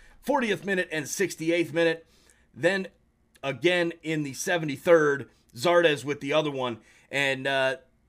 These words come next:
all of a sudden, Columbus is up three one. You're thinking this game is done and dusted. Columbus is gonna walk away with the full three points. Up a man, up two goals, eightieth minute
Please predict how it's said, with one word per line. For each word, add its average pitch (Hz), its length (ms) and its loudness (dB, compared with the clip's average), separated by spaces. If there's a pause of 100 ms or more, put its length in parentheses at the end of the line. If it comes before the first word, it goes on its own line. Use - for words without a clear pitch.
(260)
all 165 140 4
of 202 40 0
a 170 40 -4
sudden, 185 240 0
Columbus 170 340 0
is - 60 -8
up 156 140 -2
three 156 240 2
one. 143 240 0
You're 101 100 -14
thinking 135 280 -8
this 180 160 -4
game 170 440 -4
is 135 260 -6
done 165 380 -2
and 127 360 -8
dusted. 170 560 0 (680)
Columbus 180 400 0
is 139 60 -8
gonna 160 180 0
walk 156 260 0
away 147 260 0
with 143 120 -4
the 123 80 -14
full 151 180 2
three 139 240 -6
points. 147 420 -4
Up 240 200 2
a 180 80 2
man, 160 400 0
up - 180 -2
two 190 240 -4
goals, 156 560 4 (840)
eightieth 202 480 -2
minute 196 360 -2